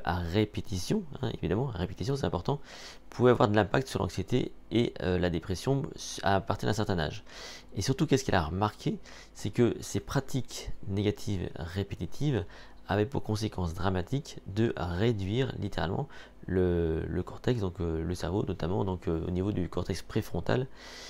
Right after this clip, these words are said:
et donc des, de l'amygdale qui sont justement impliqués sur, euh, euh, le traitement de, de, le traitement de l'information et le traitement de l'émotion également. Et donc, euh, à ce moment-là, donc, il y a une sorte de,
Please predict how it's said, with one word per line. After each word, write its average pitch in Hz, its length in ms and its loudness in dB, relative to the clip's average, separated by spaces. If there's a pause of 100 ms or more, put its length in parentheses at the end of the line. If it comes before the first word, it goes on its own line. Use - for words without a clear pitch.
(340)
et 131 80 10
donc 139 460 8
des, 92 580 6
de 90 100 2
l'amygdale 101 680 8
qui - 120 -10
sont 104 220 0
justement 95 460 0 (120)
impliqués 104 520 2
sur, 104 400 0
euh, 80 140 4 (760)
euh, 85 260 0
le 82 220 0
traitement 113 420 2
de, 90 280 4
de, 85 360 -2 (340)
le 85 100 -2
traitement 104 340 2
de 98 60 2
l'information 98 540 2
et 98 40 2
le 85 80 0
traitement - 260 -4
de 90 80 2
l'émotion 98 480 4
également. 98 400 2 (480)
Et 92 80 -2
donc, 117 240 4
euh, 95 220 10
à 87 80 2
ce - 100 -6
moment-là, 98 180 6
donc, 104 200 0
il - 20 0
y 92 60 4
a - 0 -
une 87 80 0
sorte 110 240 2
de, 85 320 4